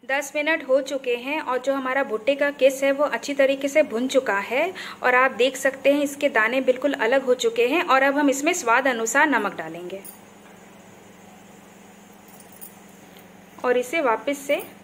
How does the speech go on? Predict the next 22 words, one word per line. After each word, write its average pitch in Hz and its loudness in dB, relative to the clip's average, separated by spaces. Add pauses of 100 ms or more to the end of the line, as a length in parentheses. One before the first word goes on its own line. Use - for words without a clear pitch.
मिला 226 -2
लेंगे। 180 -14 (1800)
और 247 2
अब 269 4
हम 277 2
इसमें 269 0
एक 269 4
चौथाई 262 4
चम्मच 269 2
लाल 233 2
मिर्च 285 0
पाउडर 240 2
डालेंगे 226 -2 (2000)
और 254 4
अब 277 2
हम 285 6
इसमें 277 0 (400)
कटे 254 6
हुए 294 6
हरे 254 4
मिर्च 269 2
डालेंगे। 247 0